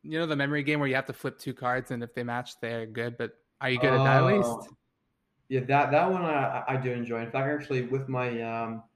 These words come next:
Speaker 2: I, I have a sibling, and what we do to keep our brains sharp,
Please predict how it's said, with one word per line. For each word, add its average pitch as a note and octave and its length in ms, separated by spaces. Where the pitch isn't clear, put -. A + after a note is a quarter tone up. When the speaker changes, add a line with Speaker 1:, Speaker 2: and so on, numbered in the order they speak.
Speaker 2:
I, B2+ 60
I C3 440
have E3+ 200
a D3+ 80
sibling, A#2+ 560
and A#2+ 480
what D3 220
we F3 180
do D#3+ 140
to C#3 80
keep C#3+ 240
our B2+ 320
brains C#3 420
sharp, A2 400